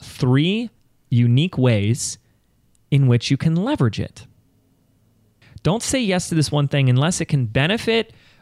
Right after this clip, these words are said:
or be leveraged in at least two additional ways than the main function. Three-to-one leverage ratio. Let me explain with a specific example.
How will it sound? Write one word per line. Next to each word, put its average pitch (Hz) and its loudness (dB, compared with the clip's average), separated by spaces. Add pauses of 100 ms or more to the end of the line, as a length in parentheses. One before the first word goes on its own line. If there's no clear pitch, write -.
(140)
or 131 2
be 135 2
leveraged 131 0 (720)
in 147 2
at - -6
least 170 -2 (340)
two 220 2
additional 151 0
ways 135 0 (400)
than 151 2
the 151 0 (120)
main 123 4
function. 117 -2 (680)
Three-to-one 147 2
leverage 101 -2 (120)
ratio. 95 -4 (540)
Let 269 0
me 254 -2
explain 233 0
with 226 2
a 226 2
specific 233 0
example. 233 0